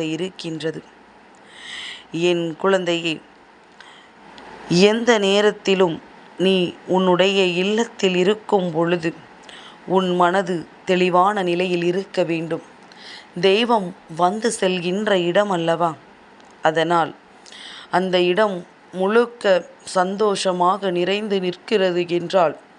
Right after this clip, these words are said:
இந்த வாழ்க்கை உனக்கு பல நன்மைகளை தொடர்ச்சியாக கொடுக்கும். வாழ்க்கை பயணத்தில் அடுத்தவர்கள் உன்னை பார்த்து கொடுக்கின்ற விமர்சனம் சரியா தவறா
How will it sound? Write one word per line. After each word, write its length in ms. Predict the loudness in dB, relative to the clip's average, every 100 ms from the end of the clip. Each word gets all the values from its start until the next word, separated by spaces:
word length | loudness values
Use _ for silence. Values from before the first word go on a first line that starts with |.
| -20 -20 -20 -20 -20 -20 -20 -20 -20 -14 0
இந்த 260 | 2 4 4
வாழ்க்கை 500 | 4 4 0 -2 0
உனக்கு 480 | 2 0 -2 -2 -2
பல 240 | 2 4 2
நன்மைகளை 600 | 0 -2 -2 0 0 0 -4 -16 -16 -16 -18 -4
தொடர்ச்சியாக 1000 | 2 2 2 0 0 4 4 2 0 -2
கொடுக்கும். 580 | 0 -2 -4 -4 -4 -4 -14 -20 -20 -20 -20 -20 -20 -20 -20 -14 -12 -12 -14 -16 -10
வாழ்க்கை 580 | 4 6 6 2 0 2 2
பயணத்தில் 760 | 2 2 4 2 0 0 -2 -2 -10 -20 -2
அடுத்தவர்கள் 760 | 0 2 2 2 4 4 2 0
உன்னை 360 | -2 -2 -2 0
பார்த்து 460 | 2 2 0 -6 -4
கொடுக்கின்ற 680 | -2 -2 -4 -4 -6 0 0
விமர்சனம் 640 | 0 -2 -2 -2 0 -2 -4
சரியா 540 | -2 -2 0 0 0
தவறா 440 | 0 0 2 2